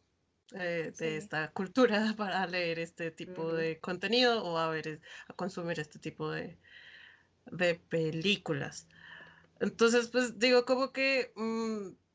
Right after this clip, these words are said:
Speaker 1: debe haber algo que retrate mejor esta situación y que demuestre mejor el sentir de las personas que de verdad están sufriendo una, una discriminación, ¿no? Un,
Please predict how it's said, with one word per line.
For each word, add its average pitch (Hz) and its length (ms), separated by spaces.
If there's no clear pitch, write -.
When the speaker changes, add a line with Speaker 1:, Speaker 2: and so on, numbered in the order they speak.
Speaker 1:
debe 220 320
haber 233 300
algo 240 420
que 247 220
retrate 214 640
mejor 208 480
esta - 240
situación 202 720
y 202 720
que 190 560
demuestre 185 840
mejor 190 640
el 180 160
sentir 190 600
de 156 120
las 170 180
personas 170 680
que - 140
de 180 100
verdad 170 380
están 165 260
sufriendo 170 720
una, 170 600
una 175 220
discriminación, 185 920
¿no? 247 220
Un, 185 460